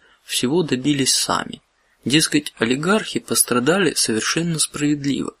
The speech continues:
потому что в девяностые годы развлекались в Куршавелях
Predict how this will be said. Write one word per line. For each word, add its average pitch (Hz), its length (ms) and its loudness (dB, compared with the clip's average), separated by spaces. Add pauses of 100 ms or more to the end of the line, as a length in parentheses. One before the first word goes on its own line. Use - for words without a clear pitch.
(120)
потому 135 400 -2
что - 320 -2 (400)
в 113 100 -6
девяностые 131 720 2
годы 160 420 2
развлекались 135 800 2
в - 120 -8
Куршавелях - 840 0